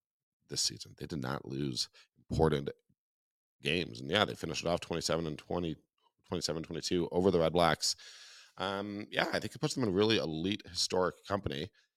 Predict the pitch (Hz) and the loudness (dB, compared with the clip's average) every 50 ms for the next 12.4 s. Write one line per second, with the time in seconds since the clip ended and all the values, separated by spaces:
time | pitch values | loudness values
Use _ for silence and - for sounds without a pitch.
0 | _ _ _ _ _ _ _ - 127 135 135 131 123 110 104 98 90 85 80 78 | _ _ _ _ _ _ _ 0 4 6 8 8 8 8 6 4 2 0 -2 -4
1 | 73 - _ _ _ _ _ _ _ _ _ _ _ _ _ _ _ _ _ 85 | -6 -10 _ _ _ _ _ _ _ _ _ _ _ _ _ _ _ _ _ -6
2 | 80 - - - 95 - 104 107 110 110 110 110 113 - 113 117 117 120 98 90 | -6 -6 -6 -8 -2 4 4 6 6 6 6 6 4 4 6 4 4 4 2 -2
3 | - - - - - 82 78 69 65 - - - - _ _ _ _ _ _ _ | -4 -6 -10 -6 -4 -4 -4 -2 -2 -4 -4 -4 -6 _ _ _ _ _ _ _
4 | _ _ - 80 69 - 80 76 62 - - - - - - - - 71 76 78 | _ _ -16 -8 -4 0 0 0 0 -4 -8 -12 -12 -12 -12 -12 -12 -10 -10 -8
5 | 71 82 76 71 65 67 65 64 62 64 58 62 57 58 - 58 53 - _ - | -6 -6 -6 -4 -6 -6 -8 -8 -10 -10 -10 -10 -10 -8 -8 -10 -10 -8 _ -4
6 | 73 73 76 - - - 78 65 65 64 64 - 65 62 62 57 - _ _ _ | -4 -4 -4 -8 -10 -12 -10 -10 -10 -8 -8 -8 -8 -8 -14 -16 -20 _ _ _
7 | _ _ _ _ _ _ _ _ - - 82 73 71 71 78 82 - - 69 57 | _ _ _ _ _ _ _ _ -10 -8 -8 -6 -4 -2 -2 -2 -2 -2 -8 -10
8 | - - - - _ _ - _ 73 78 80 78 80 82 78 67 76 69 65 - | -10 -14 -20 -20 _ _ -20 _ -12 -10 -8 -6 -6 -6 -6 -6 -8 -10 -10 -8
9 | 78 71 69 67 69 65 - - 76 67 - - 76 71 78 73 - - 65 62 | -8 -8 -6 -6 -6 -8 -8 -8 -8 -10 -10 -10 -10 -8 -8 -8 -8 -8 -8 -8
10 | 64 65 - - - - _ _ _ _ _ _ _ _ _ 71 71 73 69 69 | -8 -10 -10 -10 -12 -20 _ _ _ _ _ _ _ _ _ -8 -8 -6 -6 -4
11 | 71 71 71 69 69 69 - - 64 58 50 - _ - _ _ _ _ _ _ | -4 -4 -4 -4 -6 -6 -8 -6 -8 -8 -10 -10 _ -20 _ _ _ _ _ _
12 | _ _ _ 64 58 58 55 | _ _ _ -10 -8 -8 -8